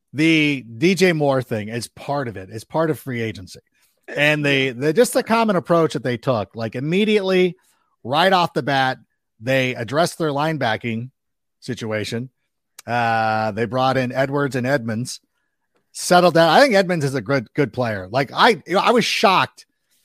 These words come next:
Speaker 1: when people were just kinda like, "Oh, he's not, like, oh, he's not good anymore." When he was in, when he was in Buffalo,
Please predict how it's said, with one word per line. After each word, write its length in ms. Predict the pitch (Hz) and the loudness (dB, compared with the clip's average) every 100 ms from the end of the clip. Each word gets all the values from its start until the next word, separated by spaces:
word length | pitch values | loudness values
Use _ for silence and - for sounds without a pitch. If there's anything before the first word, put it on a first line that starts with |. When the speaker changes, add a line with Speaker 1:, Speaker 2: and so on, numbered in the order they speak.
| _ _ _ _ - | _ _ _ _ -6
Speaker 1:
when 120 | 143 | 0
people 260 | 175 185 185 | 2 4 4
were 120 | 170 | 2
just 160 | 151 - | 0 -2
kinda 160 | 160 | -2
like, 160 | 143 131 | 0 0
"Oh, 260 | 180 190 180 | 6 8 8
he's 260 | 175 196 | 6 2
not, 240 | 190 202 156 | 2 2 2
like, 220 | 147 123 - | -2 -4 -2
oh, 160 | 143 175 | 2 4
he's 200 | 190 214 | 6 6
not 180 | 247 | 6
good 180 | 170 247 | 8 6
anymore." 480 | 320 381 403 480 466 - _ _ - | 6 6 6 6 4 -4 _ _ 0
When 140 | 175 | 6
he 120 | 262 | 6
was 180 | 381 285 | 6 6
in, 260 | 262 196 110 - | 4 0 -6 -8
when 120 | 175 | -2
he 80 | 339 | 0
was 140 | 370 | 2
in 160 | 269 151 | 0 0
Buffalo, 760 | 175 285 - 160 127 113 120 | 2 2 0 -2 0 -2 -4